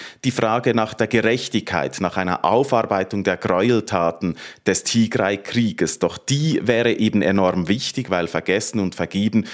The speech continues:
funktioniert nach so einem blutigen Konflikt nicht. Nur wirkt es derzeit eher so, als ob Äthiopiens Regierung um Ministerpräsident Abiy Ahmed eine Aufarbeitung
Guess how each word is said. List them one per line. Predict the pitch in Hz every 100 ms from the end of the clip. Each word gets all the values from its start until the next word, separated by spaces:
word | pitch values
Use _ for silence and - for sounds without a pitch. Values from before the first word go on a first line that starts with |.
| - -
funktioniert | - 110 107 - 98 101 113 113 -
nach | 95 -
so | - 123 156
einem | 107 196
blutigen | 185 107 131 120 95 85
Konflikt | - 95 - 95 - -
nicht. | 98 110 143 - - - - -
Nur | - 117 123
wirkt | 107 117 117
es | 113
derzeit | - 101 110 98 101 - -
eher | 107 123
so, | 117 107 107 117
als | - 95 -
ob | 101 107 -
Äthiopiens | 92 - 95 104 - 101 98 - -
Regierung | 92 95 - 95 113 117 110
um | - 82
Ministerpräsident | 82 95 - 98 92 90 85 90 -
Abiy | 87 98 -
Ahmed | 82 95 104 92 - -
eine | - 92 92
Aufarbeitung | - 101 135 113 110 101 92 98 101 110 98 98